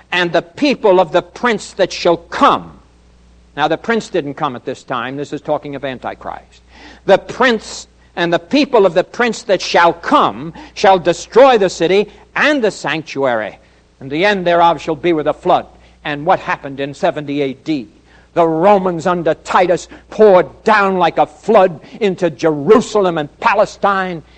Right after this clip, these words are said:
and the blood ran up to the bridles of the horses. And they pillaged and killed a million Jews.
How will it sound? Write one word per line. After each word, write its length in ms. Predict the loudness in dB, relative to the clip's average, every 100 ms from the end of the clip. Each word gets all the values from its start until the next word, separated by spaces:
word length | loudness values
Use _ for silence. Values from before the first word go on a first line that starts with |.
| -20 -8
and 300 | -4 -4 -2
the 80 | -4
blood 520 | -6 -6 4 4 4
ran 400 | 0 0 2 2
up 220 | 2 0
to 120 | -2 0
the 120 | 0
bridles 720 | -2 2 4 4 2 -4 -4
of 100 | -4
the 120 | -4
horses. 720 | -2 -2 -2 -4 -14 -14 -20 _ _ _ _ _ -4
And 260 | -2 -2 0
they 160 | 0
pillaged 640 | -2 0 4 6 4 -2 -4
and 200 | -4 0
killed 340 | 4 4 4
a 80 | 2
million 640 | 0 2 6 6 6 2
Jews. 600 | 0 6 8 6 4 -4